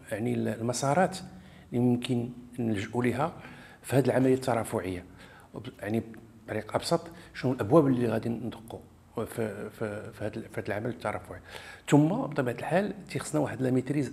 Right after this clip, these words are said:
أيضًا كذلك على مستوى تيسير وت-، وتسهيل العمل ديال البرلمانيات والبرلمانيين في عملية الإقناع ديالهم بالاهتمام بالموضوع، بما أننا،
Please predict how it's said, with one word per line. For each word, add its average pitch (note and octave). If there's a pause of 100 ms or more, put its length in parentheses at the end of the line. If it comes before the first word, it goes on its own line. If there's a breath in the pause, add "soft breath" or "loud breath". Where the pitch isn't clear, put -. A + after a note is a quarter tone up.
أيضًا A#2+
كذلك B2+ (580 loud breath)
على A#2+
مستوى D#3 (920)
تيسير F3+
وت-، -
وتسهيل F3 (120)
العمل C3+ (320 loud breath)
ديال C3
البرلمانيات C3
والبرلمانيين B2 (800 loud breath)
في B2
عملية D3+
الإقناع D3
ديالهم D3 (220)
بالاهتمام B2+
بالموضوع، A2 (840 loud breath)
بما B2
أننا، C#3